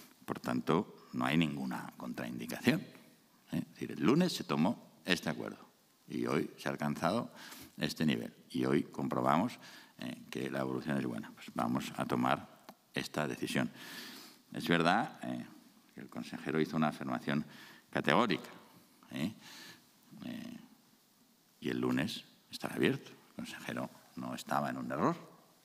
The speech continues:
¿eh? Eh, por tanto, sigo sin ver la contradicción. Hombre, es verdad que no se dijo que estaba condicionado a esto, pero el lunes el consejero, perdón,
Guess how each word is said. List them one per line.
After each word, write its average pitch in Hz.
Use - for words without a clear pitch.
¿eh? 85
Eh, 50
por -
tanto, -
sigo 60
sin 57
ver 62
la 52
contradicción. 60
Hombre, 78
es 67
verdad 73
que -
no 60
se 65
dijo 69
que 69
estaba 65
condicionado 69
a 85
esto, -
pero 65
el 64
lunes 85
el 64
consejero, 82
perdón, 78